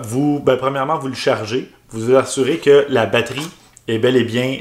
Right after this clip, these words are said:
euh, chargée au complet. Ça se fait en s'in-, en insérant la batterie dans le, la caméra et vous avez une petite prise micro U S B pour brancher ça.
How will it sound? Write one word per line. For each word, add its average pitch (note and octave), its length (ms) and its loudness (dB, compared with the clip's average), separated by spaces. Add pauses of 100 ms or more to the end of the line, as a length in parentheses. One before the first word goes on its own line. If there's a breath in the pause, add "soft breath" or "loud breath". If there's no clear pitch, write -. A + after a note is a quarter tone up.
euh, G2+ 140 0
chargée B2 500 0
au C#3 140 2
complet. C3 440 4 (380 loud breath)
Ça C#3 320 2
se B2+ 220 -4
fait D3 360 -2
en A2+ 100 -4
s'in-, C#3+ 300 -6
en B2+ 160 -4
insérant D3 380 -2
la C#3+ 140 2
batterie A#2+ 440 -4 (220 loud breath)
dans B2+ 320 2
le, G#2 800 -4
la A#2 160 -4
caméra A#2+ 560 0 (280 loud breath)
et C3 100 4
vous B2+ 160 0
avez B2+ 160 4
une D3+ 80 0
petite - 360 -2
prise B2+ 380 -2
micro A#2 560 0
U B2+ 160 6
S G2+ 220 2
B A#2 160 0 (400 loud breath)
pour B2+ 160 4
brancher A2+ 380 0
ça. C#3+ 320 0